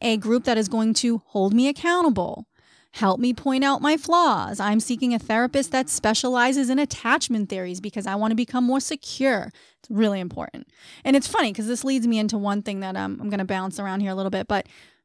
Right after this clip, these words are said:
when it comes down to, like, emotions, right? The anxious, write this in your column, needs to learn to communicate their needs in simpler terms. So when the anxious is talking to the avoidant,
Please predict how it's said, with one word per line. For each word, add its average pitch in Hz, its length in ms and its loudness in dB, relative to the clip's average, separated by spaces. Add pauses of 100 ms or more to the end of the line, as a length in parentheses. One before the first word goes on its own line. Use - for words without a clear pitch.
(320)
when 269 160 4
it 285 140 2
comes 339 460 0
down 247 320 2
to, 240 100 -2
like, 208 220 -2
emotions, 196 640 -4
right? 196 260 -4 (460)
The 247 240 0
anxious, 269 800 0
write 185 160 -6
this - 160 -8
in 202 80 -4
your 202 80 -8
column, 196 460 -8 (340)
needs 311 600 2
to 277 140 0
learn 220 520 2
to 233 100 -2
communicate 233 1300 0 (300)
their 240 180 4
needs 233 480 4
in 214 200 0
simpler 220 460 -2
terms. - 440 -10 (360)
So 285 300 6 (300)
when 285 160 6
the 294 120 4
anxious 339 440 0
is 254 120 -4
talking 226 420 0
to - 100 -6
the 226 140 -2
avoidant, 196 520 -2